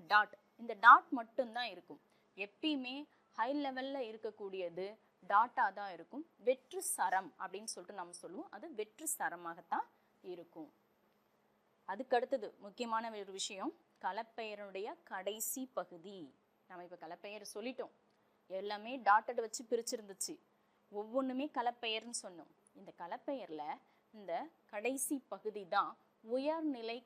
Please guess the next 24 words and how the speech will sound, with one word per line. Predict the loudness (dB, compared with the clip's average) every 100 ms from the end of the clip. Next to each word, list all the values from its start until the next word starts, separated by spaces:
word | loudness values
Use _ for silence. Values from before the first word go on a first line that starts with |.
| -4
கலப்பெயர் | -4 -4 -10 -12 -12 -14 -20
அப்படின்னு | -20 -18 -16
சொல்லுவோம். | -18 -20 _ _ _ _ _ _ _ _ 2
அந்த | 4 4 4
உயர்நிலை | 2 2 -6 -2 6
கலப்பெயர் | 6 6 4 0 -2 -6 -8
எப்படி | -2 0 0
இருக்கும் | 0 -6 -8 -8
அப்படின்னு | -10 -10
சொல்லிட்டு | -12 -12
பார்த்தீங்கன்னா, | -14 -10 -8 2 6
டாட்டுக்கு | 6 6 -8 -8 -8
அப்புறமே | -8 -8 -8 -12 -12
இருக்கும். | -14 -10 -10 -12 _ _ 0
For | 2 2
example, | 4 4 2 2 2 2 _ _ _ _ _ _ _ 2
dot | 6 8 6 -2 -2 -2 -2 _ 4
com, | 6 6 2 _ _ _ _ _ _ _ _ 6
dot | 8 8 4 _ -2
E | -2 -2
D | -8 -10 -12
U, | -14 _ _ _ 0 6
dot | 6 4 -8
G | -8